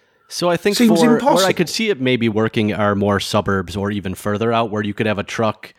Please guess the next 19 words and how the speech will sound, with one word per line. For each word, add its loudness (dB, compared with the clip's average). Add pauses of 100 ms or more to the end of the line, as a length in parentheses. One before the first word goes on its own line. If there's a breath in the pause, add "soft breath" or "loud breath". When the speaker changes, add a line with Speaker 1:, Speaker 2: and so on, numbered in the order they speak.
(240 soft breath)
Speaker 1:
filled -2
with -2
packages 0
and 2
a 2
few -2
drones, -2
drive 0
to -2
a -2
neighborhood, -4
it -8
go-, -8
does -4
its -12
thing, -4
delivers -6
the -8
few. -8